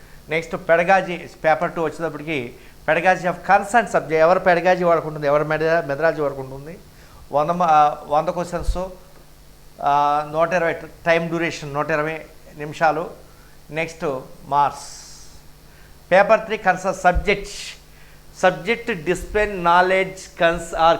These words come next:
కన్సర్న్ సబ్జెక్ట్ అంటే ఎవరి సబ్జెక్ట్, సోషల్ వాడు సోషల్, బయాలజీ వాడికి బయాలజీ, తెలుగు వాడికి తెలుగు, ఈ విధంగా ఉంటుంది.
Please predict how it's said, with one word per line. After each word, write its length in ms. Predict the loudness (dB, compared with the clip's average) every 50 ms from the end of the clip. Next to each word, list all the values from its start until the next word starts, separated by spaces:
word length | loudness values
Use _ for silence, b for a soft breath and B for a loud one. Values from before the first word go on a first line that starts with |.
| 2 2
కన్సర్న్ 360 | 0 0 0 -2 -6 -6 -2
సబ్జెక్ట్ 400 | -2 -2 -2 0 -2 0 0 0
అంటే 140 | 0 2 2
ఎవరి 180 | 2 0 0
సబ్జెక్ట్, 340 | -2 -4 -6 -6 -8 -6 -4
సోషల్ 240 | -2 -2 -2 -2 -4
వాడు 160 | -4 -4 -6
సోషల్, 480 | -6 -6 -8 -8 -6 -6 -6 -6 -6 -8 B B B B B B 0
బయాలజీ 320 | 4 4 4 4 2 2
వాడికి 240 | 0 0 -2 -2 -2
బయాలజీ, 400 | 0 2 2 2 2 0 -2 -6
తెలుగు 260 | -4 -4 -4 -2 0
వాడికి 220 | -2 -2 -2 -4 -4
తెలుగు, 220 | -4 -4 -4 -4
ఈ 100 | -2 -2
విధంగా 360 | -4 -4 -4 -4 -4 -2 -4
ఉంటుంది. 440 | -4 -4 -6 -8 -10 -8 -10 -10